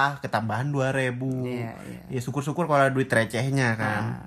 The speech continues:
Speaker 2: iya, mungkin dua ribu itu bukan nominal yang besar, tapi
Speaker 1: Ah, ah.
Speaker 2: lek dikeluarkan secara terus-menerus kan ya, Wak Dewe kan ya mikir
Speaker 1: Iya,
Speaker 2: gitu
Speaker 1: bisa
Speaker 2: loh.
Speaker 1: dua ratus ribu, dua puluh ribu kali buat parkir motor
Speaker 2: Betul,
Speaker 1: doang
Speaker 2: betul.
Speaker 1: sebulan.
Speaker 2: Betul. I-, iya, Cuk.
Speaker 1: Iya kan?
Speaker 2: Iya, koyo ono pengeluaran khusus dhewe untuk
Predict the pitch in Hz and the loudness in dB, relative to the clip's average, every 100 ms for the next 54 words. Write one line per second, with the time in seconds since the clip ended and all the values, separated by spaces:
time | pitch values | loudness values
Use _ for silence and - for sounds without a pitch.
0 | - - 135 135 143 143 139 165 151 - | -14 -8 -6 -2 0 0 0 -2 -2 -6
1 | - 131 131 - 139 156 135 127 123 123 | -4 -2 -4 -4 -4 -4 -6 -6 -4 -4
2 | 123 123 123 120 - 143 139 - 180 175 | -4 -4 -6 -6 -4 -2 -2 0 0 -2
3 | - 135 139 131 139 139 143 143 139 139 | -4 -4 -2 -2 -4 -4 -4 -4 -4 -4
4 | 139 151 143 147 175 220 185 131 123 143 | -6 -4 -2 -2 -4 -2 0 0 -4 -2
5 | 156 214 214 208 143 135 220 220 156 139 | -2 0 -2 -2 -2 -2 -4 -4 -2 0
6 | 131 117 101 101 120 110 143 123 131 127 | -2 -2 -2 -2 -2 2 2 2 2 2
7 | 127 143 - 151 170 202 160 - 139 139 | 2 -2 -4 -2 0 2 2 2 2 2
8 | 156 170 208 151 117 110 110 107 117 110 | 0 -2 0 2 0 -2 -6 -4 -4 -6
9 | 110 113 104 - 110 107 110 110 110 110 | -6 -4 -6 -6 -6 -4 -4 -2 -2 -2
10 | 113 - 110 104 104 110 - - - - | -4 -6 -4 -4 -6 -10 -16 -20 -20 -18
11 | 117 120 117 143 170 156 147 113 147 - | -12 -10 -8 -4 -4 -2 -4 -6 -10 -14
12 | - - 165 151 131 156 - _ - - | -18 -4 -2 0 -2 -4 -12 _ -20 -14
13 | - 165 165 120 117 143 - 156 - - | -4 -2 -2 -4 -6 -8 -6 -8 -8 -8
14 | 160 156 156 156 156 160 147 185 - 139 | -4 -2 -2 -2 -4 -6 -4 -4 -4 -2
15 | 165 156 | -2 -4